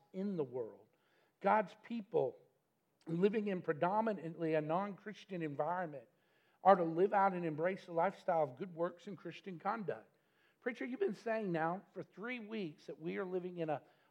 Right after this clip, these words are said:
a time, we're living in a, in a, a culture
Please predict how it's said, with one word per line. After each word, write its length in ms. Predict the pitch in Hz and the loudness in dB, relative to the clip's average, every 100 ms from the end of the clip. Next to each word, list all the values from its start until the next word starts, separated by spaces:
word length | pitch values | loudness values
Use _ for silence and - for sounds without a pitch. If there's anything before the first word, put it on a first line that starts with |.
| - | -6
a 80 | 160 - | -6 -4
time, 500 | 202 220 202 160 160 | 0 2 2 0 -2
we're 120 | 165 | -4
living 380 | 180 180 185 185 | -2 -2 -4 -4
in 140 | 175 | -2
a, 280 | 170 156 147 - _ _ _ _ 190 196 - | 0 0 0 -6 _ _ _ _ -6 -6 -4
in 100 | 180 | 0
a, 140 | 170 156 | 0 0
a 80 | 175 | -4
culture 840 | 170 - 214 240 - - 160 147 | -6 0 4 4 0 -2 0 0